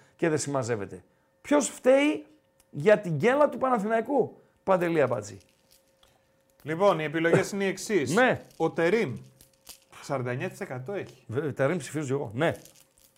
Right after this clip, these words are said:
Speaker 2: Ο Σέγκεφελ.
Speaker 1: Εντάξει. Ε, βλακωδός αποβλήθηκε. Δηλαδή, για την εμπειρία του, το λάθος είναι, ε, στο όριο του ανεπίτρεπτου,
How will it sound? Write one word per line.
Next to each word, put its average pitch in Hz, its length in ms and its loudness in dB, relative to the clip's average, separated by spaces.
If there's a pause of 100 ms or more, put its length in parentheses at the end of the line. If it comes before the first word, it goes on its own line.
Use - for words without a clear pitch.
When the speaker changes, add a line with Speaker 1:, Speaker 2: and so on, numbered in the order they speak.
(480)
Speaker 2:
Ο 135 100 -6
Σέγκεφελ. 151 600 -6
Speaker 1:
Εντάξει. - 500 -4 (520)
Ε, 147 300 0 (120)
βλακωδός 156 1000 4 (340)
αποβλήθηκε. 120 720 -4
Δηλαδή, 135 560 4 (500)
για 139 220 2
την 151 200 -2
εμπειρία 151 640 4
του, 226 240 -2 (420)
το 156 400 6
λάθος 214 560 6
είναι, 254 480 0 (640)
ε, 185 320 -6
στο - 220 4
όριο 247 300 8
του 247 140 -4 (360)
ανεπίτρεπτου, 214 720 0